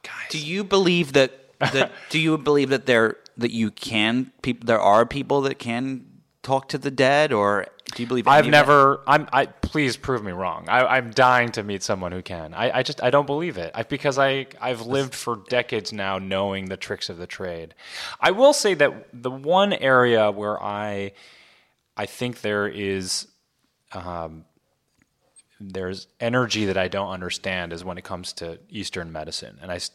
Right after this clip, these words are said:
Speaker 1: still think there's a great divide between Western and Eastern medicine, and there's all sorts of magic that happens around the chi and the life force that I don't quite understand.
Speaker 2: In what way?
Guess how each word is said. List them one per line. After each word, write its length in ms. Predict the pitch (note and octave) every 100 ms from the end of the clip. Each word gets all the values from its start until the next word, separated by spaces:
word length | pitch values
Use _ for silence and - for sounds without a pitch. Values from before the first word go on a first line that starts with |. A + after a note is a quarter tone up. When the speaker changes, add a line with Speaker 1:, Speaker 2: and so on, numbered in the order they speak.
| _
Speaker 1:
still 380 | - - - A#2+
think 120 | A#2
there's 140 | G2 F#2+
a 60 |
great 280 | F2 F#2+ F#2+
divide 400 | F#2 E2+ D#2+ E2
between 300 | - - E2
Western 360 | F2 - F2 E2+
and 60 |
Eastern 240 | E2+ - E2+
medicine, 380 | E2 D#2+ E2
and 120 | D#2+ E2
there's 140 | E2+
all 140 | G2
sorts 260 | - F#2 -
of 220 | D#2+ - _ - - - - - - - - - _ _ F2+
magic 380 | G2 B2 F#2
that 100 | G2
happens 400 | F#2+ G2 G2+ F#2
around 420 | F#2 F2+ F#2 F2+ E2+
the 80 |
chi 380 | E2+ - A#2 G#2
and 80 | G2
the 60 | F2+
life 240 | F#2 G2+
force 400 | - F#2 F2 -
that 100 | F#2
I 100 | F#2+
don't 160 | G2 F2+
quite 220 | F2+ E2+
understand. 360 | E2 D#2 C3+ A#2+
Speaker 2:
In 60 |
what 140 | A2 G2+
way? 300 | G2 A2